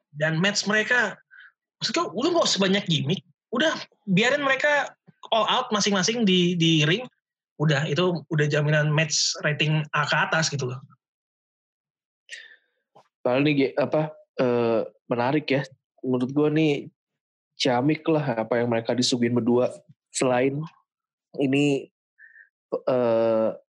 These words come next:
Speaker 2: selain ini perang warna rambut, tapi ini emang perang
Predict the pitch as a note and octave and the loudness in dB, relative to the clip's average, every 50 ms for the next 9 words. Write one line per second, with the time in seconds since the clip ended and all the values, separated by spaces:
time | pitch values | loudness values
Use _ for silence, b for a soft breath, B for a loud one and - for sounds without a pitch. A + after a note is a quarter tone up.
0 | _ _ _ _ _ _ _ _ _ - - - C#3 B2 A#2 A#2+ A#2+ B2+ B2 B2 | _ _ _ _ _ _ _ _ _ -8 -4 -2 0 0 0 0 0 0 0 0
1 | C3 B2+ A#2+ A#2 A#2 A2+ A2+ A#2 A#2 A2+ A2+ A2 A2+ G#2 - _ _ _ _ _ | -2 -2 0 0 0 0 -2 -2 -2 -2 -4 -4 -6 -8 -12 _ _ _ _ _
2 | _ _ _ _ _ _ _ _ _ _ - B2+ A#2 A#2 A#2 A#2 A2+ A2+ A2+ A2+ | _ _ _ _ _ _ _ _ _ _ -4 -2 -2 0 0 0 0 -2 0 0
3 | B2+ C#3 C#3 - B2+ - - C3+ C3+ C#3+ D3 D3+ D3 C3 A#2+ A#2+ A#2+ B2 B2 C#3 | -2 -2 0 -2 -6 -4 -2 -2 0 0 0 0 0 0 0 0 -2 -2 -2 -2
4 | C3 A#2 A#2 A#2 A#2+ A#2 A2 A#2 | -2 -2 -2 -2 -2 -2 -2 -4